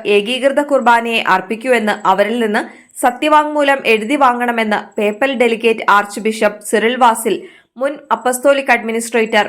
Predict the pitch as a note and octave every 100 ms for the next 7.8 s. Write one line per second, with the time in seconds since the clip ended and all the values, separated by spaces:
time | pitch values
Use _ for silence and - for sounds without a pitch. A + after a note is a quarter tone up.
0 | G3+ G#3 G#3 G3 G#3+ A3 C#4 C#4+ B3+ A#3+
1 | A3 G#3+ G3 D#3+ E3+ F3 F3 F3+ F#3+ F#3+
2 | F#3 F3 - _ _ - C#4+ D4 E4 E4+
3 | E4+ E4+ E4 E4 - B3 B3 D4 C#4+ C4+
4 | C4+ C4+ B3+ C4+ A#3+ A3+ A3+ - G#3 G#3+
5 | G#3+ G3+ A#3 A#3+ A#3 G3 G3+ G3+ A#3+ A#3
6 | A3+ G#3+ G3+ F#3 G#3 G#3 G3+ E3+ E3+ E3
7 | F3 - - _ _ G#3 B3 C#4